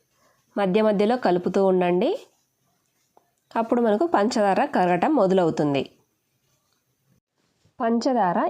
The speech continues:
ఇలా కరగటం మొదలయ్యాక ఇందులోకి టూ హండ్రెడ్ ఎంఎల్ వరకు వేడి నీళ్ళను పోసుకోవాలి. చల్లటి నీళ్ళు పొయ్యకండి, సేవియా కూలబడిపోయి మెత్తగా అవుతుంది. మీరు గనక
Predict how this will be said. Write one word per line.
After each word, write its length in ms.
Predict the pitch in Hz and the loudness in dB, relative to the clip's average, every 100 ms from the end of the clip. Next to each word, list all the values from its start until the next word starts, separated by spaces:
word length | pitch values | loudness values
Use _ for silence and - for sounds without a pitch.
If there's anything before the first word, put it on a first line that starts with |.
| - | -2
ఇలా 140 | 285 302 | -2 0
కరగటం 400 | 269 233 214 262 240 | 0 0 0 0 0
మొదలయ్యాక 600 | 180 208 214 196 165 165 247 415 - 233 | 0 0 0 0 -2 -4 -6 -6 -6 -4
ఇందులోకి 520 | 240 269 226 190 339 480 - _ _ _ _ | 0 0 0 -2 -4 -6 -12 _ _ _ _
టూ 80 | 254 254 | -4 -2
హండ్రెడ్ 300 | 247 220 202 | 0 0 2
ఎంఎల్ 260 | 196 214 214 | 2 2 2
వరకు 260 | 185 185 349 440 - 190 | 0 0 -2 -4 -4 0
వేడి 260 | 214 226 | 2 2
నీళ్ళను 340 | 233 233 226 214 196 | 2 2 2 0 0
పోసుకోవాలి. 640 | 185 - 175 170 165 233 480 - _ _ _ _ _ _ _ _ | -2 -2 -2 0 2 0 -2 -6 _ _ _ _ _ _ _ _
చల్లటి 380 | - 214 208 214 | -2 0 0 0
నీళ్ళు 260 | 214 208 262 269 | 0 0 0 0
పొయ్యకండి, 520 | 185 185 185 175 277 392 - - - _ | 0 0 0 0 -2 -4 -12 -20 -20 _
సేవియా 420 | - 214 196 196 262 | -4 0 0 0 -2
కూలబడిపోయి 760 | - 214 202 196 190 185 175 302 | 0 0 2 2 0 -2 -2 0
మెత్తగా 360 | 233 - 180 208 | -2 -2 0 2
అవుతుంది. 400 | 196 185 160 147 147 - _ _ _ _ _ _ _ _ | 0 0 -2 -2 -4 -8 _ _ _ _ _ _ _ _
మీరు 240 | 240 254 240 | -2 0 2
గనక 280 | 226 220 | 0 0